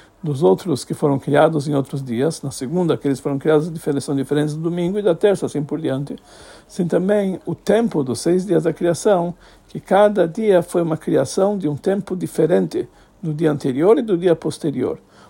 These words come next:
O tempo do, do, é, o tempo do domingo, o tempo da segunda e assim por diante. Aqui, é, por isso, se fala sobre ele que cada dia e dia fez o seu trabalho. Ou seja, cada dia e dia tem uma força especial.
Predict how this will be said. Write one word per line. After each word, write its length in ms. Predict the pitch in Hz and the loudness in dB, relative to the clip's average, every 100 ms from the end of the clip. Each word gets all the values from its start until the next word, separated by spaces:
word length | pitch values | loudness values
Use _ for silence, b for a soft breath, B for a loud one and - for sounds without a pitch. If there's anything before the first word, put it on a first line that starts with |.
| b | b
O 40 | - | -4
tempo 360 | - 180 156 | 0 0 0
do, 120 | 151 131 | -2 -4
do, 280 | 143 - | -6 -2
é, 80 | 151 | 0
o 100 | 123 | 0
tempo 340 | 120 180 175 143 | 2 0 0 -6
do 100 | 151 | -4
domingo, 640 | 165 180 226 208 190 147 | -2 0 2 4 2 0
o 40 | |
tempo 300 | - 147 127 | -2 -2 -2
da 120 | 123 | -6
segunda 520 | 120 131 165 214 214 190 | -6 -4 0 2 2 2
e 60 | |
assim 280 | 156 - 156 | 0 0 -4
por 160 | 147 131 | -4 -4
diante. 360 | 113 160 - _ b b b b | -6 -8 -14 _ b b b b
Aqui, 400 | - 196 196 180 - | -4 2 2 2 -2
é, 200 | - 143 | 0 2
por 220 | 131 143 147 | 2 0 0
isso, 400 | 208 - 123 104 _ b b | 0 -2 -4 -6 _ b b
se 180 | - - | -16 -6
fala 300 | - 165 170 | 2 2 2
sobre 300 | - 180 185 | 0 0 2
ele 320 | 226 196 185 | 2 2 0
que 160 | 165 143 | -2 -6
cada 520 | - 202 208 185 151 | 2 4 4 4 0
dia 340 | 160 202 190 | 0 0 2
e 60 | 185 | 2
dia 420 | 180 233 202 190 | 0 2 2 2
fez 360 | - 202 196 175 | 0 0 2 0
o 60 | |
seu 240 | 165 165 151 | -2 -2 -2
trabalho. 500 | - 131 110 85 - _ b b b | -2 -4 -4 -6 -12 _ b b b
Ou 100 | 123 | -10
seja, 400 | - 185 196 180 | -4 -2 0 0
cada 420 | 143 196 208 190 | 0 4 4 4
dia 260 | 165 202 196 | 0 2 0
e 20 | |
dia 260 | 185 226 190 | 2 2 2
tem 180 | - 185 | 0 -4
uma 160 | 175 | -4
força 540 | 143 - 214 208 175 170 | -4 0 0 0 -4 -4
especial. 640 | 160 - 156 - 135 - | -6 -6 -6 -4 -4 -4